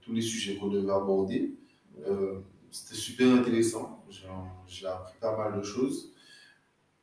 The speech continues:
S'il le faut, on fera un autre épisode pour parler de, dans quelques temps, savoir où tu en es personnellement et puis,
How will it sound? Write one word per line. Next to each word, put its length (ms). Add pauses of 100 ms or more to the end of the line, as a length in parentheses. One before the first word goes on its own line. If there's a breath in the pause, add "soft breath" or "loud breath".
(120)
S'il 240
le 100
faut, 180
on 100
fera 220
un 140
autre 120
épisode 480
pour 180
parler 400
de, 440 (1080)
dans 120
quelques 460
temps, 260
savoir 380
où 100
tu 200
en 180
es 80
personnellement 760
et 60
puis, 500